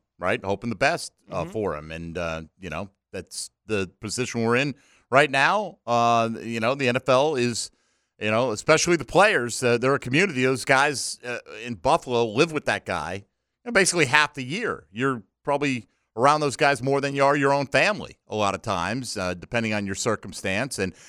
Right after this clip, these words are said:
Speaker 1: I, I think the cool thing, you know, uh, you hate to see, you know, tragedy bring this out, but had a GoFundMe, I think, to raise money to buy gifts for underprivileged kids. That the GoFundMe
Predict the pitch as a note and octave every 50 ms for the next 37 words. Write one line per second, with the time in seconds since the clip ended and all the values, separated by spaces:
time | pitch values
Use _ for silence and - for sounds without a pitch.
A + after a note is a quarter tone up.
0 | - - - A#2 C3 C3+ A#2 C3 A#2+ D#3 - - A#2+ - - D#3+ F#3 G#3 F#3+ -
1 | D3 B2 A#2 A2+ A#2 A#2+ B2 B2 _ _ _ - B2 B2 A#2 A2+ A2+ A#2 A2 A2
2 | A2+ G#2+ - - A2 F#2 - G#2+ A2+ A#2 A#2 A2+ C#3+ D#3 - - - - D3+ C#3+
3 | B2+ - _ _ _ _ _ _ _ - C#3+ C3+ A#2+ A2+ - - - F#3+ F#3 F#3+
4 | - B2+ D#3+ D3+ C#3+ C3 B2 A2 C3+ C#3+ C#3+ C#3+ C3+ B2+ - - D#3+ E3+ F#3+ E3
5 | - - C#3 A#2+ - _ _ _ _ _ _ - D3+ D#3+ D3+ A#2+ D#3+ F3 D3+ -
6 | - E3+ F#3 F#3+ F3+ D#3+ D3 C#3 C#3 C#3 C3 _ _ _ _ - C3 F3 E3 -
7 | D#3+ B2+ A2+ C#3 D3 D#3 D#3 D#3 D3+ C#3 A#2+ - - - D3+ C#3 D3 D3+ D#3+ D#3+
8 | D3+ D3+ B2 - D3 C3 A#2+ A2 G#2 G2+ - C#3 C#3 C#3+ C#3 G#2+ G#2+ C#3+ D3+ C#3+
9 | - - - A#2+ A#2+ C#3+ C#3 - - - D3+ D3+ C#3 C3 - - - - D#3 D#3
10 | D3+ C#3+ - - D3+ B2 - - C3 G#2+ D3 D#3 D3+ - - D#3+ D#3+ D#3+ D#3 C3
11 | A#2+